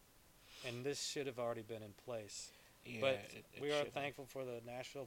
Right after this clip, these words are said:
Speaker 1: police officers. I watched that
Speaker 2: Man.
Speaker 1: video.
Speaker 2: It, whew.
Speaker 1: And it, um,
Speaker 2: That's courage right there. That is the epitome of bravery. I mean, they looking at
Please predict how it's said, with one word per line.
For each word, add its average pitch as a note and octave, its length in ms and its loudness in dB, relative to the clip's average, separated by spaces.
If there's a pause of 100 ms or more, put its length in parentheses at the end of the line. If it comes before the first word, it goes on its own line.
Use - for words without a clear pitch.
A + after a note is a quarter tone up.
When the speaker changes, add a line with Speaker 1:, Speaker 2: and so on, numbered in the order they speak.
Speaker 1:
police B2+ 240 -4
officers. A#2 460 -4
I A2 280 -10
watched A#2+ 360 2
that A#2+ 200 -4 (100)
Speaker 2:
Man. G#2+ 340 4 (340)
Speaker 1:
video. C3 480 2 (340)
Speaker 2:
It, C3 200 2 (180)
whew. E4 400 8 (480)
Speaker 1:
And A#2+ 120 -2
it, C3+ 140 0 (120)
um, B2 360 2 (280)
Speaker 2:
That's C3+ 260 8
courage A2+ 460 12
right G#2 220 12
there. G#2 160 2 (1600)
That C3 260 6
is G#2+ 640 4 (880)
the A2+ 200 -2
epitome C3 840 2 (200)
of G#2+ 220 -2
bravery. G#2 400 2 (300)
I - 80 4
mean, F3 260 6
they G#3 200 6
looking F#3 360 8 (100)
at - 120 2